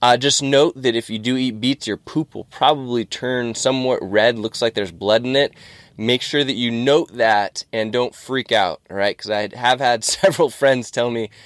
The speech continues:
that they freaked out because they thought that they had blood in their poop, but they were just, they then realized, "Oh yeah, I've been eating beets." And I've noticed that even if I have one of these, um,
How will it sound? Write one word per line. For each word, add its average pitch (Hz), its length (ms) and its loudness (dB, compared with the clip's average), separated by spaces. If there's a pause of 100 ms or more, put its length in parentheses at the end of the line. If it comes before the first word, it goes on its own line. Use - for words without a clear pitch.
that 110 100 -6
they 123 140 2
freaked 127 320 -6
out 123 240 4
because 110 300 -4
they 107 160 -2
thought 110 240 0
that 101 80 -10
they 107 140 -2
had 98 420 0
blood 113 360 2
in 107 220 -6
their 98 140 -4
poop, 160 400 0 (440)
but 101 280 2
they 110 180 4
were 107 100 0
just, - 380 -6
they 104 280 2
then 110 220 2
realized, 104 440 0
"Oh 107 100 2
yeah, 101 220 4
I've 95 80 -2
been 95 120 -6
eating 92 300 -8
beets." 98 480 -8
And 104 140 0
I've 123 100 4
noticed 135 300 0
that 113 100 -8
even 127 180 -2
if 120 140 -6
I 107 80 2
have 117 320 2
one 113 160 0
of 107 80 -4
these, 101 220 -4
um, 92 360 -2